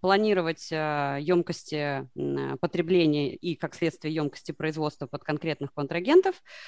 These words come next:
и, э, собираться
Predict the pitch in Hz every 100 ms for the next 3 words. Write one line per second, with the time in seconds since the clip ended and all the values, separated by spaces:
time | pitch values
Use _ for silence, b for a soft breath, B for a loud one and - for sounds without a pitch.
0 | b - 190 247 277 262 220 202 180 175
1 | 160 156 147 139 - _ _ _ _ _
2 | _ _ _ _ - - 175 190 202 -
3 | 170 160